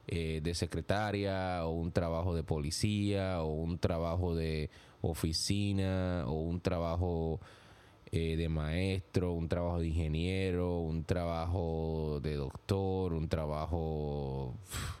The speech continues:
de enfermero, o cualquier, co-, comparándolo con cualquier otro tipo de trabajo, eh, es un trabajo que está a un nivel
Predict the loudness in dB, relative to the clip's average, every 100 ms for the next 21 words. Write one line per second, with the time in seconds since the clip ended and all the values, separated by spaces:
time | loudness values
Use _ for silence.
0 | -4 -2 -2 0 0 0 0 0 -2 -4
1 | -14 -20 -12 -2 0 0 -2 -6 -14 -10
2 | -2 2 2 2 0 0 0 -2 0 0
3 | 2 2 2 0 0 0 2 0 2 0
4 | 2 0 0 -2 0 0 0 -2 2 0
5 | 2 0 -2 -4 -6 -18 -20 -20 -20 -20
6 | -10 -2 0 0 0 0 -2 -4 -10 -20
7 | -20 -20 -16 -6 -2 0 0 2 2 2
8 | 2 0 0 0 0 0 0 0 0 0
9 | 0 2 2 2 2 0